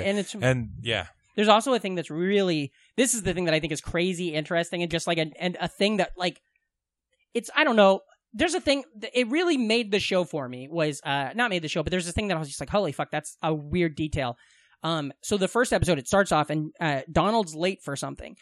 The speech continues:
Speaker 2: and he's running around the house trying to get ready, the, the boathouse,
Speaker 1: Houseboat.
Speaker 2: houseboat. And, uh,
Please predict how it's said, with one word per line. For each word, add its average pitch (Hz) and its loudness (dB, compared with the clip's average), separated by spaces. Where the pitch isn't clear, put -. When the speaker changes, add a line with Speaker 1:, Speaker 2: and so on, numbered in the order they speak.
Speaker 2:
and 175 -2
he's 156 2
running 214 4
around 220 4
the 190 2
house 175 0
trying 165 0
to 165 0
get 156 2
ready, 151 2
the, 143 -8
the 160 0
boathouse, 147 6
Speaker 1:
Houseboat. 98 2
Speaker 2:
houseboat. 147 -2
And, 180 2
uh, 151 6